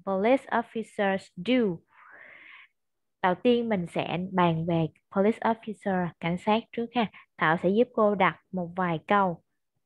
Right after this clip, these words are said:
và nó sẽ bao gồm những cái từ liên quan ở trên màn hình ha. Con sử dụng những từ trên màn hình để mà đặt câu cho cô. Và những cái câu đó nó phải xoay quanh police officer. Ok. À, Thảo đặt cho cô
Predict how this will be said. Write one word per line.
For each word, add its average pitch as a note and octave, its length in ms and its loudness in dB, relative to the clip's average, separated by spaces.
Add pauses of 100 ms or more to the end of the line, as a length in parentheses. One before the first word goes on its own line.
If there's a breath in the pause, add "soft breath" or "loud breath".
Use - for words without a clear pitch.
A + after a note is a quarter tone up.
(180)
và F3 300 2
nó F#3 320 2
sẽ G3 180 -2
bao G3+ 260 0
gồm F3 320 -2
những D#3 160 -8
cái A3+ 200 -4
từ F3 360 4
liên F#3 320 -2
quan F#3 220 0
ở F3 120 -8
trên F#3 180 -4
màn E3 160 -4
hình D#3+ 280 -4
ha. F#3 160 -2 (320 soft breath)
Con F#3 100 -4
sử E3+ 120 -6
dụng F#3 180 -2
những E3 160 -6
từ F3+ 180 -2
trên F3 160 -6
màn E3 120 -2
hình D#3 220 -4
để D#3 100 -6
mà F3+ 140 -2
đặt D#3 220 -4
câu F3 260 -6
cho E3+ 160 -10
cô. F3 240 -6 (360 loud breath)
Và E3 180 0
những D#3 200 -2
cái G#3+ 100 -4
câu G#3 160 0
đó F#3 200 0
nó A3 180 -6 (100)
phải - 240 -6
xoay F#3 280 -2
quanh F3 380 -4 (100)
police F#3 360 4
officer. F#3+ 520 -8 (1800)
Ok. E3 640 -10 (500 loud breath)
À, E3 400 0 (120)
Thảo G3 120 -2
đặt G3+ 220 0
cho G3+ 140 0
cô F#3+ 280 2